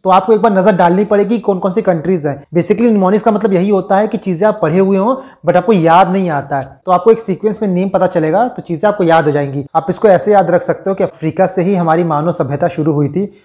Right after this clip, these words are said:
तो बहुत छोटी शुरुआत थी, बहुत छोटा सा नाम था, but आज दुनिया कितनी बड़ी हो गई है,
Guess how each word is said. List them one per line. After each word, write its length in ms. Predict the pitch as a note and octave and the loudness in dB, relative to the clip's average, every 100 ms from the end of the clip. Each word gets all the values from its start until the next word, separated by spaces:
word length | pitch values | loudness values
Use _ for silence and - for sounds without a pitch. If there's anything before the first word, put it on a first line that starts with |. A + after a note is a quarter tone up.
| _ - | _ -6
तो 60 | |
बहुत 240 | D#3+ G3+ G#3+ | 0 0 -2
छोटी 300 | - E3+ A#3+ | -2 0 0
शुरुआत 400 | G#3 E3+ D3+ D3 | 2 2 2 0
थी, 60 | E3 | -2
बहुत 200 | F3 F#3+ | -2 -2
छोटा 260 | F3+ E3 | -4 -2
सा 120 | G3 F3 | -2 -2
नाम 220 | D#3+ D3 | -4 -4
था, 180 | G3 A3+ | -6 -2
but 160 | D#3 E3 | 0 4
आज 120 | G3 | 4
दुनिया 280 | D3+ E3 F#3+ | 2 0 0
कितनी 260 | G3+ G3+ G#3 | -2 -4 -2
बड़ी 200 | D#3+ E3 | 0 0
हो 120 | D3 | 0
गई 100 | C#3 | -2
है, 100 | C#3 | -6